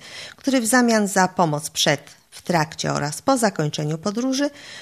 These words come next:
mógłby podróżować jako opiekun osoby z niepełnosprawnością i w ten sposób obniżyć znacznie koszt swojego przejazdu, fakultatywnie. Platforma ma za zadanie jedynie informować o istniejących możliwościach zakupu biletów ulgowych zgodnie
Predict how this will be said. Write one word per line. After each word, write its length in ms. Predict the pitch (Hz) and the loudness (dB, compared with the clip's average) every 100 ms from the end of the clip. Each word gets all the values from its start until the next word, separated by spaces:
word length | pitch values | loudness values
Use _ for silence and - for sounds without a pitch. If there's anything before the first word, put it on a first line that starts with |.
| - | -4
mógłby 240 | 269 277 294 | 0 4 4
podróżować 640 | 262 226 214 214 202 196 | 4 2 2 2 4 2
jako 240 | 190 175 160 | 0 -2 -4
opiekun 440 | 160 180 180 180 - | -2 -4 -2 -4 -4
osoby 380 | 151 147 139 147 | -2 -2 -2 -2
z 60 | |
niepełnosprawnością 1120 | 165 165 170 151 - 151 135 131 123 - 233 349 | -2 -2 -2 -2 -2 -2 -2 -4 -6 -2 -2 -2
i 140 | 262 254 | -2 -2
w 80 | - | 2
ten 180 | 285 | 2
sposób 480 | 277 - 254 - 247 | 4 2 0 0 -2
obniżyć 520 | - 180 190 185 175 160 | -2 2 4 4 0 0
znacznie 440 | 165 160 - 147 | 0 0 -2 -6
koszt 460 | - 170 220 - - | 0 2 2 -2 -6
swojego 600 | - - 233 147 135 156 | -8 0 0 0 -2 -6
przejazdu, 640 | 160 151 127 127 - - - _ _ | -2 -2 -2 -4 -8 -14 -18 _ _
fakultatywnie. 840 | - 156 165 160 220 - - 180 - _ _ - - - - - - | -6 -4 -6 -8 -8 -8 -10 -10 -12 _ _ -20 -20 -20 -18 -20 0
Platforma 580 | 240 247 - 302 285 262 | 2 4 4 6 6 6
ma 200 | 233 226 | 6 6
za 160 | 214 | 4
zadanie 520 | 208 196 151 135 156 202 | 2 0 2 0 2 0
jedynie 400 | 208 220 220 226 | 2 2 4 4
informować 640 | 226 254 240 240 180 - | 4 2 4 4 2 2
o 80 | 151 | 0
istniejących 640 | 156 165 156 160 160 160 | 0 0 2 0 -2 -2
możliwościach 600 | 156 151 151 156 160 151 | -4 -2 -2 -2 0 -2
zakupu 440 | 143 156 180 - 160 | 0 -4 -4 -4 -4
biletów 500 | 151 151 156 156 - | -2 -2 -2 -6 -6
ulgowych 560 | 147 139 131 139 247 | -4 -2 -2 -2 -4
zgodnie 540 | - - 190 160 160 | -6 -2 -2 0 -2